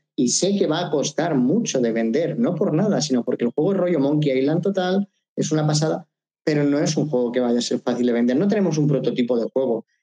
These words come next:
Hemos, eh, publicado, eh, sobre todo nos centramos en, a veces nos centramos más en juegos retro arcade, sí que es cierto que estamos tirando bastante,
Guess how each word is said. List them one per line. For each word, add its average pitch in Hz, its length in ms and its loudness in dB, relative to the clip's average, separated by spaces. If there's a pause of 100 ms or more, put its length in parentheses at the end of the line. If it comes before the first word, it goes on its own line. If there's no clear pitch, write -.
(120)
Hemos, 143 360 0 (100)
eh, 127 500 0
publicado, 123 680 0 (140)
eh, 123 240 0
sobre 131 200 0
todo 175 180 0
nos 196 160 0
centramos 160 460 0
en, 143 80 2
a 120 60 2
veces 156 260 0
nos 135 200 0
centramos 139 380 0
más 151 220 0
en - 140 -2
juegos 135 240 0
retro 139 240 0
arcade, 151 500 -2 (260)
sí - 220 -4
que 139 120 0
es 131 120 -6
cierto 160 400 -2
que 160 60 0
estamos 127 360 -2
tirando 131 360 0
bastante, 160 580 -2